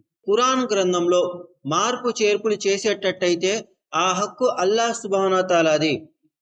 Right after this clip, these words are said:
అది ఎప్పుడు దాకా చేస్తాడు? ముహమ్మద్ సల్లల్లాహు అలైహి వసల్లం గారి మరణానికి ముందు వరకు ఏదైతే ఖురాన్లో ఉండాలని కోరుకున్నాడో అది ఉంది, ఏదైతే వద్దన్నాడో దానిని తీసేయటం జరిగింది.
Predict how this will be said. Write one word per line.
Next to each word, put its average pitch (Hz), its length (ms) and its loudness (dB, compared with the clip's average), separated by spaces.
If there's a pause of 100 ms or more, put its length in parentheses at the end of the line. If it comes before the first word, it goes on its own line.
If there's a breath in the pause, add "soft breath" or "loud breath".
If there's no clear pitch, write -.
అది 160 140 2
ఎప్పుడు 175 340 2
దాకా 220 380 0
చేస్తాడు? 202 420 0
ముహమ్మద్ 208 500 -2
సల్లల్లాహు 202 500 0
అలైహి 202 180 0
వసల్లం 196 220 -2
గారి 196 140 2
మరణానికి 190 580 -2
ముందు 208 300 2
వరకు 196 500 2 (280)
ఏదైతే 208 440 2
ఖురాన్లో 202 500 2
ఉండాలని 202 480 0
కోరుకున్నాడో 196 680 2
అది 170 240 2
ఉంది, 180 460 0 (260)
ఏదైతే 208 400 2
వద్దన్నాడో 208 720 0
దానిని 185 380 0
తీసేయటం 214 580 0
జరిగింది. 180 680 0